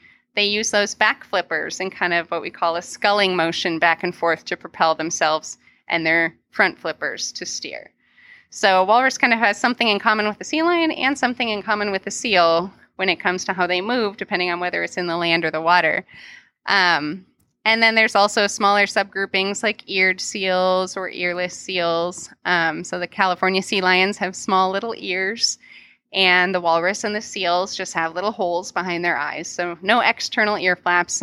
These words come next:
And that's usually what we use when we're talking to the public about how can you tell the difference between a seal and a sea lion. We're gonna look at the shape and size of their flippers. We're gonna look at their overall body size, and we're gonna look for ears.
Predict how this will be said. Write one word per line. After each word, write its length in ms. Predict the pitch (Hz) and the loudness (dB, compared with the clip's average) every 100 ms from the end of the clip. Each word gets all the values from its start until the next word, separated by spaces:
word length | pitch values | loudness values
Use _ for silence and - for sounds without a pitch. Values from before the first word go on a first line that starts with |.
| - | 0
And 140 | 196 | 2
that's 200 | 247 392 | 2 2
usually 360 | 285 285 277 254 | 2 2 2 2
what 160 | 220 180 | 2 0
we 100 | 214 | 0
use 240 | 202 214 | -2 -2
when 100 | 208 | -2
we're 60 | 190 | -4
talking 300 | - 185 196 | 0 -2 -2
to 60 | 185 | -4
the 80 | |
public 400 | 180 190 185 226 | -2 0 0 0
about 280 | - 175 - | 0 0 0
how 260 | - - 208 | -4 -2 -2
can 160 | - | 0
you 80 | 220 | -2
tell 180 | 202 202 | 0 0
the 80 | 190 | 0
difference 380 | 180 - 208 - | -4 -2 -4 -4
between 300 | 208 - 214 | -4 0 -2
a 40 | |
seal 240 | 214 226 220 | -2 -2 0
and 120 | 220 | 0
a 40 | |
sea 200 | 226 254 | -2 -2
lion. 380 | 262 262 277 302 - - - - - - | 2 4 4 2 0 -16 -18 -18 -12 -2
We're 80 | 214 | 2
gonna 160 | 226 | 4
look 120 | 214 | 2
at 80 | 247 | 0
the 60 | 262 | 0
shape 300 | - 233 226 | 2 2 2
and 100 | 247 | 0
size 260 | 247 220 214 | 2 2 2
of 60 | 247 | 0
their 100 | 254 | 0
flippers. 600 | - 214 220 214 202 - | 0 0 2 0 0 -6
We're 80 | 196 | -4
gonna 180 | 202 | -2
look 140 | 202 202 | -2 -4
at 100 | 196 | -2
their 160 | 208 | -2
overall 340 | - 190 196 202 | -2 0 2 4
body 300 | 190 180 180 | 4 2 0
size, 460 | - 180 180 180 - | -2 0 2 0 -4
and 160 | - | -6
we're 60 | 185 | -4
gonna 180 | 185 185 | -2 0
look 160 | 196 | -2
for 160 | - 190 | -2 -6
ears. 640 | - - 78 - - - | -4 -4 -4 -4 -4 -4